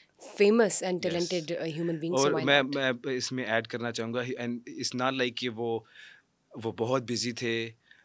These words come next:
Speaker 2: and he was at his peak और हम नेग्लेक्ट हो रहे थे। No, my father took care of us like anything। मुझे अच्छी तरह याद है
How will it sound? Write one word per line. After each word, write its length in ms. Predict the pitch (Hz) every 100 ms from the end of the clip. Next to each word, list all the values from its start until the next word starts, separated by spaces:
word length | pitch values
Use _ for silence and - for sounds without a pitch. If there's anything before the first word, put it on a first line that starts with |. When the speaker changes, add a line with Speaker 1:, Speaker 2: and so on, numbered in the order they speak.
| _ -
Speaker 2:
and 200 | 110 110
he 100 | 113
was 160 | 113 110
at 100 | 110
his 100 | 107 -
peak 340 | 117 117 117
और 160 | 123 110
हम 140 | 113 110 110
नेग्लेक्ट 380 | 110 110 110 117
हो 60 |
रहे 100 | 107 107
थे। 80 | 104
No, 140 | 107 95 - _ _ _ _
my 240 | 110 101 104
father 280 | 113 107 113 113 127 _ _
took 140 | - 113
care 120 | 117 113
of 60 | 110
us 220 | 110 - - - 101
like 220 | 101 - -
anything। 380 | 104 113 110 98 98 _ - -
मुझे 180 | 104 104
अच्छी 140 | 117 117
तरह 160 | 127
याद 320 | 120 110 107
है 200 | 110 113